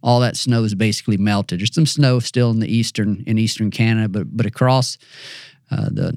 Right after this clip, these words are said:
northern prairies of U S and, and Canada, um, by February first, that everything had warmed up, that snow had melted.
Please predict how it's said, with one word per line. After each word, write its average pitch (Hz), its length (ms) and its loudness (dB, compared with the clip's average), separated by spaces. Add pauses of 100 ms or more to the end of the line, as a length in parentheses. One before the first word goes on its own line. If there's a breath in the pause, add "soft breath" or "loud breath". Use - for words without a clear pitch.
(120)
northern 143 640 2
prairies 131 760 2
of 107 100 0
U 117 220 2
S 117 400 0
and, 95 260 -4
and 104 160 0
Canada, 110 680 0 (100)
um, 98 380 -4 (340)
by 101 160 -2
February 113 480 2
first, 107 460 -2
that 101 180 -4 (400)
everything 107 320 0
had 101 120 -2
warmed 104 340 0
up, 101 240 -2
that 104 160 -4
snow 107 320 -2
had 95 100 -4
melted. 101 480 -2